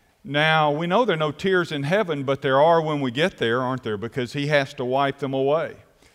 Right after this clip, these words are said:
And we don't know what those tears are about. Uh, some have said, "Well, maybe we're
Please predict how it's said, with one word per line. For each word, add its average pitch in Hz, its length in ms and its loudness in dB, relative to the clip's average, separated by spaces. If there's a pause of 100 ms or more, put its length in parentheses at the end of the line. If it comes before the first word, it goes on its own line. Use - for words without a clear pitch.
(380)
And 127 180 -6
we 180 140 2
don't 240 220 0
know 165 160 0
what 170 320 0
those 156 240 -4
tears 156 720 -6
are 139 500 0
about. 143 560 -2
Uh, 113 360 -4
some 151 340 -4
have 143 160 -6
said, 175 340 -2
"Well, 139 120 -2
maybe 143 400 0
we're 135 500 -2